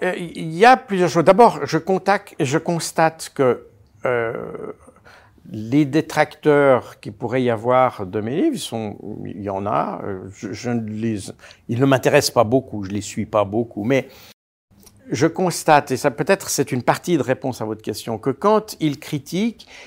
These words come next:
ils ne critiquent jamais sur des faits. Ils critiquent sur l'idée. On est pro-Poutine, on est poutinolâtre.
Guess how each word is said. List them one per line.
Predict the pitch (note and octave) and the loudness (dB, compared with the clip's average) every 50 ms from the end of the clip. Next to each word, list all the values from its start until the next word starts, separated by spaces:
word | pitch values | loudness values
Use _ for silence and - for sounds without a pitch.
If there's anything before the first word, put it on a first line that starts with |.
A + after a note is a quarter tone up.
| - - - | -14 -6 -2
ils | C#3+ D#3+ | 0 0
ne | F3 | 0
critiquent | F3 - F3+ E3 - F#3+ - C#3+ | 0 0 -6 -6 -6 -6 -6 -2
jamais | C#3 E3+ D#3+ E3+ D#3 | -2 0 0 -2 -4
sur | - - C#3 B2+ | -4 -4 -4 -2
des | B2+ C3 A#2+ | -2 -4 -4
faits. | - - - C3 A#2 G#2+ - - _ - _ _ _ _ - - - _ _ _ _ _ _ _ - - - _ _ - | -4 -6 -2 -2 -2 -2 -4 -12 _ -20 _ _ _ _ -20 -20 -20 _ _ _ _ _ _ _ -20 -20 -20 _ _ -4
Ils | D#3+ C3 | -4 -2
critiquent | - - - D3+ - - G3+ G#3 G#3 - | -2 0 -2 -2 0 0 -2 -2 -2 -2
sur | - - - D#3 C#3+ - - - - - _ _ _ _ _ - | -8 -4 -2 -2 -2 -2 -4 -16 -20 -20 _ _ _ _ _ -8
l'idée. | A#2+ A#2+ E3 D3+ C3+ B2+ A#2 F#2+ | -2 0 0 2 2 2 0 0
On | A#2 B2+ C#3 | 2 2 2
est | C#3 A#2+ - - _ - - _ - | 2 2 0 -6 _ -20 -20 _ -10
pro-Poutine, | - C#3 D3 - D3+ C#3 - - A#2+ A#2+ A#2+ | -6 -4 -4 -2 -4 -6 -4 -2 -2 -2 -2
on | A#2+ | -2
est | B2 | -4
poutinolâtre. | A2+ - C#3 D3 - - E3 C#3+ C#3+ C#3 B2 A2+ A#2+ A#2+ - - | -4 -2 -4 -4 -4 -2 0 2 2 4 6 6 6 4 2 -2